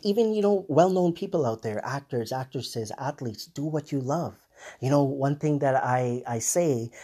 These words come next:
is, uh, I live by the cliches. Sometimes cliches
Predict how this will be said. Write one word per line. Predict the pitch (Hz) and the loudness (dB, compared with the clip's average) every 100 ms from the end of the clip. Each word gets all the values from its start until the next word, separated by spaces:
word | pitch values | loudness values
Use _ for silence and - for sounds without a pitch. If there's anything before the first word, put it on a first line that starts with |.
| - | -12
is, | 131 123 123 113 - | -4 0 0 -4 -4
uh, | 123 117 113 120 120 - | -2 0 0 -4 -8 -6
I | 120 | -2
live | 123 139 | 2 2
by | 127 123 | 2 0
the | |
cliches. | 117 - 120 - 104 95 - - _ _ - - | -4 -8 -8 -6 -8 -10 -16 -20 _ _ -20 -6
Sometimes | - 160 170 170 170 165 | 0 2 2 4 4 2
cliches | - 156 156 - 127 139 190 - | -4 -2 0 0 2 2 2 -2